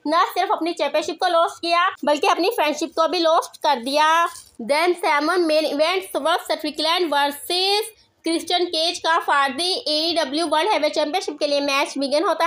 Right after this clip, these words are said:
है, जिसमें end of the match क्रिश्चियन केज का ग्रुप इंटरफेयर करता है,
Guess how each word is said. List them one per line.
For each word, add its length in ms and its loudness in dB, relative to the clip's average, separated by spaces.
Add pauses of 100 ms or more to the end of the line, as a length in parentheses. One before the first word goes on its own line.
(100)
है, 200 4 (420)
जिसमें 380 0 (180)
end 160 2
of 140 -8
the 160 0
match 500 0 (580)
क्रिश्चियन 380 0
केज 260 0
का 140 2 (140)
ग्रुप 260 0
इंटरफेयर 460 0
करता 220 0 (100)
है, 140 4